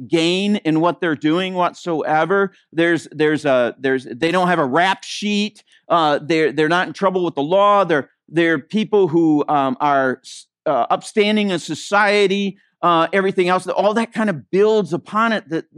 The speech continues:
this is a really credible eyewitness that we have that is telling us what w-, is happening. And so Peter describes himself that way, that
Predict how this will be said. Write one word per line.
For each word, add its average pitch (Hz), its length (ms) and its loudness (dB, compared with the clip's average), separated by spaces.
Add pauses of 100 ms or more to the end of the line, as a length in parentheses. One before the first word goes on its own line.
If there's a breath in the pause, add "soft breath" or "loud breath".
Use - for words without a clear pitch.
(160)
this 196 200 -4
is 185 80 -4
a 175 60 2
really 180 280 0
credible 190 800 -2 (320)
eyewitness 175 720 -2
that 139 180 -4
we 139 180 0
have 123 440 -2 (380)
that 151 260 -2
is 151 180 -6
telling 190 360 -2
us 160 260 -4 (300)
what 170 360 0 (140)
w-, 139 300 -8
is 156 200 -2
happening. 143 560 -6 (840)
And 151 220 -2 (100)
so 170 300 -2 (180)
Peter 220 360 -2 (140)
describes 208 500 -2
himself 135 400 -4
that 107 240 -4
way, 110 240 -16 (1160)
that 151 180 -2